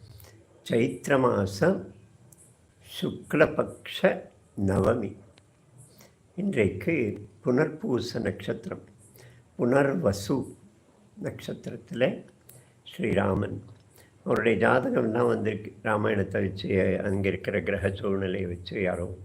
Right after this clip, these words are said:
கணித்திருக்காங்க. அது வட்டம் வருது, எனக்கு அதை பத்தி தெரியாது.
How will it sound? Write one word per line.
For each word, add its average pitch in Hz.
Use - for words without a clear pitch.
கணித்திருக்காங்க. 98
அது 104
வட்டம் 92
வருது, 101
எனக்கு 101
அதை 90
பத்தி 98
தெரியாது. 101